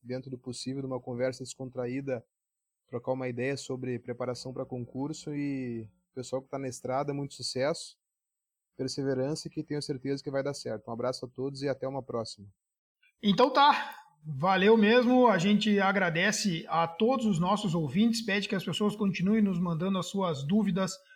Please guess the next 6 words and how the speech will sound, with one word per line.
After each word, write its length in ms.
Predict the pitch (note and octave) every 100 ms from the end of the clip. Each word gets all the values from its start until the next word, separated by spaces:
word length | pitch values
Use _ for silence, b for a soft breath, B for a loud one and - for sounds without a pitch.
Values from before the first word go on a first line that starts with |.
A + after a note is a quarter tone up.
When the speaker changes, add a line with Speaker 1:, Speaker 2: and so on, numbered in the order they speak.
| b _
Speaker 2:
pelos 280 | E3+ F3 E3
nossos, 960 | E3+ E3+ F3 - E3 D#3 D3 C3 - - -
ah, 380 | D#3 D3 C#3+ C#3+ _ _ _ _
canais 460 | - E3 D#3+ F3+ G3
de 120 | E3+
comunicação, 920 | E3+ F3+ F3 D#3+ C#3+ - G3+ G#3+ -